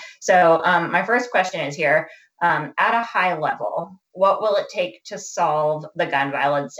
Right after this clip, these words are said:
epidemic in its various forms? And Bella, I'm gonna start with you and ask you what you think some of the solutions are at the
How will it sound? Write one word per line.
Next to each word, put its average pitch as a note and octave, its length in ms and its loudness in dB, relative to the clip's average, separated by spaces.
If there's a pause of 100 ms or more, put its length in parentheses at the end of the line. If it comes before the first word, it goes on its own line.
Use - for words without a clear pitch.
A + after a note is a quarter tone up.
(120)
epidemic C#3 760 -4
in D#3 120 -2
its D3 160 -6
various C#3+ 480 2
forms? C#3 400 -2
And E3 160 -2
Bella, D#3+ 480 4
I'm D#3+ 100 0
gonna D3+ 200 -2
start D#3+ 280 -2
with D3+ 160 -4
you D#3 140 0
and D3 100 0
ask C#3+ 280 -2
you D3+ 220 0
what D#3 300 0
you E3+ 80 0
think D3+ 220 -6
some E3+ 140 -8
of D3 80 -10
the D3+ 60 -4
solutions D3+ 500 -4
are C#3+ 260 4
at C#3+ 140 -2
the D3 120 -2